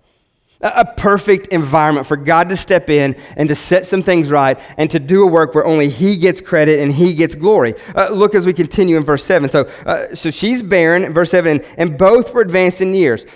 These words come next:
So she's barren, not able to have kids, and they're both old is what it says. Th-, they're both old. So that's a perfect storm for what? Only God moment, right? She's barren and broken and can't, and, and they're both old. And so it's a perfect, perfect environment for a God moment,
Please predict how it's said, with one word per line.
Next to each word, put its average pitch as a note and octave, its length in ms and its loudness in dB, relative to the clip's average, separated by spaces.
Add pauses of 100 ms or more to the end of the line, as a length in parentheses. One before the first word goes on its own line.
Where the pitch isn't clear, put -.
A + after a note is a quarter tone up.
(380)
So - 140 -18
she's B3 240 0
barren, A3+ 200 2
not G3+ 140 2
able A3 140 2
to A#3 60 4
have A3+ 180 2
kids, G3 240 4
and E3 180 -2
they're D#3+ 80 2
both F3 240 2
old D#3+ 240 2
is B2+ 100 -2
what A#2+ 140 -2
it G#2 40 -8
says. G2 440 -8 (400)
Th-, D3+ 120 -2
they're E3 120 0
both F3+ 320 2
old. C3+ 280 0 (360)
So G#3 100 -4
that's C4 220 2
a D4 60 2
perfect B3+ 320 2
storm B3 180 4
for A#3+ 80 0
what? C4 240 4
Only A3+ 280 4
God C#4+ 280 4
moment, D3+ 360 0
right? A#3 460 2 (800)
She's D#4 400 2
barren C#4 300 2
and A#3 80 2
broken A3+ 320 4
and A3+ 120 0
can't, D4+ 360 2
and, - 400 -6
and D4 280 0
they're D#4+ 60 4
both D#4+ 320 4
old. B3 500 0 (800)
And D4 120 -2
so E4 80 4
it's D#4 100 2
a D4+ 60 2
perfect, E4 720 0
perfect E4+ 400 0
environment A#3+ 440 0
for D4 140 0
a D4+ 60 2
God D#4 320 2
moment, D#3 460 0